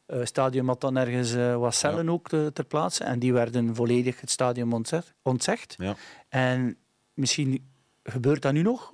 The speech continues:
Speaker 1: Dat, ik denk dat die, die regel of die, het protocol dan, eh, serieus weer moet aangepast worden,
Speaker 2: Ja.
Speaker 1: want, eh,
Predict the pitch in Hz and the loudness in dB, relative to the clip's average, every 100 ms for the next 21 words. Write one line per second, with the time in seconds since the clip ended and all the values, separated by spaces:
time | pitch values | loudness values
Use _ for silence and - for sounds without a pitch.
0 | 233 143 131 143 151 _ _ _ - 131 | -10 -2 -2 -2 -8 _ _ _ -10 -2
1 | 143 135 131 135 135 131 131 131 127 - | 2 2 0 -2 -2 0 0 0 -2 -6
2 | - - - - 127 127 131 143 190 202 | -20 -20 -20 -12 -2 2 4 4 4 2
3 | 208 165 127 120 139 143 135 131 - 156 | 2 2 0 0 0 0 0 -2 0 -2
4 | 143 - 165 208 233 - - - - - | -2 0 2 0 -4 -18 -20 -20 -16 -2
5 | 131 131 131 127 127 127 127 - 135 151 | 2 2 2 4 4 2 2 2 2 4
6 | 143 139 135 151 190 - 214 - 202 151 | 2 2 2 2 0 -2 -2 -2 -2 0
7 | 127 135 127 - 135 131 | 2 0 -2 -2 0 2